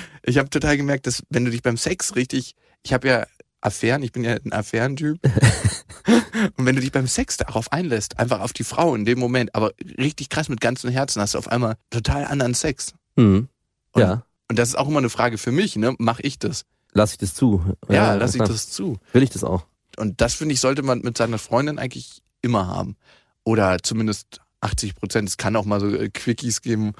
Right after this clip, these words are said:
Speaker 2: Natürlich. Ge-, ge-, es gehört alles dazu. Ich finde auch, man, sich zurücknehmen ist in dem Punkt, hab ich mal irg-, also so, dass man auch mal sagt, meine Bedürfnisse stehen jetzt hinten an.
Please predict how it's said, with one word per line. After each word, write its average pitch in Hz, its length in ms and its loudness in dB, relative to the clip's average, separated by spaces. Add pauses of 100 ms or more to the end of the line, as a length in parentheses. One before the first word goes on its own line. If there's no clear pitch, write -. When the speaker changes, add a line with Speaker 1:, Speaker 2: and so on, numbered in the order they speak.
Speaker 2:
Natürlich. 90 600 0
Ge-, 107 220 8
ge-, 117 160 0
es 110 200 4
gehört 110 360 4
alles 113 220 0
dazu. - 240 2
Ich 87 100 2
finde - 200 0
auch, 101 120 2
man, 104 240 6 (580)
sich 131 200 6
zurücknehmen 90 600 0
ist - 140 -6
in 90 80 2
dem 87 160 2
Punkt, 87 260 -2
hab 90 140 0
ich 82 100 -2
mal 85 140 0
irg-, 85 260 -2
also 90 240 4
so, 95 140 4
dass 95 160 4
man 98 100 4
auch - 80 0
mal 95 140 6
sagt, 95 200 2
meine 98 280 6
Bedürfnisse 95 480 2
stehen 107 160 0
jetzt 101 140 2
hinten 101 200 -2
an. 104 320 2